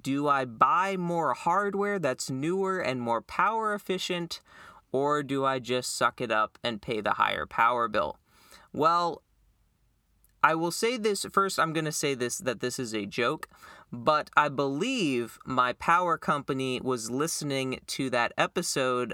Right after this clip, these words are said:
last week because literally minutes, or I guess maybe an hour or so after the episode went live, the power company heard that message and they're like, "Fam, we got you,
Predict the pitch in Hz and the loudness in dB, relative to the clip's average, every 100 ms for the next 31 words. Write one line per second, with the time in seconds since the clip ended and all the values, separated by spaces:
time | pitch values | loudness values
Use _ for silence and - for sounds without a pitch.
0 | - 123 120 120 - 123 120 113 - 127 | -4 0 2 0 -4 -2 -2 -2 -4 -6
1 | 120 - 123 120 113 - 117 127 185 226 | -4 0 0 0 -4 -6 -4 -2 0 0
2 | 208 180 165 160 156 - - - _ _ | 0 0 0 -2 -4 -12 -20 -20 _ _
3 | _ _ _ 131 143 226 220 135 - - | _ _ _ -4 0 0 0 -2 -4 -6
4 | - 139 143 143 170 - 160 147 143 139 | 0 2 2 0 -2 -2 -2 -2 -2 0
5 | 123 120 - 165 196 214 196 160 156 - | -2 -4 2 4 4 2 0 -2 -2 -2
6 | 151 139 127 139 214 - 156 135 135 139 | 0 2 2 2 2 0 -4 -2 -2 -2
7 | 139 - 143 123 123 117 117 135 160 147 | -4 -2 -2 0 -2 -2 0 4 4 4
8 | 120 110 - - - - 127 - 156 160 | 2 -2 -6 -20 -20 -8 -8 2 4 4
9 | 156 - 156 139 151 139 135 131 - - | 0 0 -2 0 -2 -2 -2 -4 -8 -20
10 | _ - - 170 185 170 175 139 160 156 | _ -12 0 2 2 2 0 2 0 0
11 | - 160 - 135 131 127 123 - - 151 | 0 -2 -2 -2 0 2 0 -2 -2 0
12 | 156 156 - 135 117 127 147 180 - 214 | 2 -2 -2 -4 0 4 4 2 -2 -2